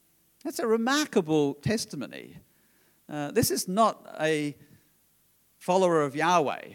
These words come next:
This is not someone who is worshipping the one and only true God. This is a, a foreign person who's had interactions with Abraham earlier in the book of Genesis. The record tells us that.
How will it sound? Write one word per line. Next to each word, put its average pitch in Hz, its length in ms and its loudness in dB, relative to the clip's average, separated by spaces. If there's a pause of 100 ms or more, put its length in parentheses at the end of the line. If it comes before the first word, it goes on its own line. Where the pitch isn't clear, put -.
(120)
This - 180 -10
is 226 160 -8
not 185 260 -4
someone 156 380 -2
who 151 180 -2
is 139 160 -4
worshipping 160 520 0
the 147 100 -4
one 160 180 0
and 151 100 -2
only 151 220 -2
true 139 240 -4
God. 135 400 0
This 202 160 -6
is 175 220 -8
a, 135 240 -4
a - 20 -12
foreign 170 600 -2 (500)
person 165 400 -4
who's 190 240 -2
had 240 200 -2
interactions 180 640 -2
with 143 140 -4
Abraham 135 360 -2
earlier 120 520 -2
in 131 80 -8
the 123 80 -8
book 123 160 -12
of 110 80 -14
Genesis. - 760 -6
The 123 140 -10
record 117 380 -6
tells 185 320 0
us 107 180 -6
that. 104 240 -6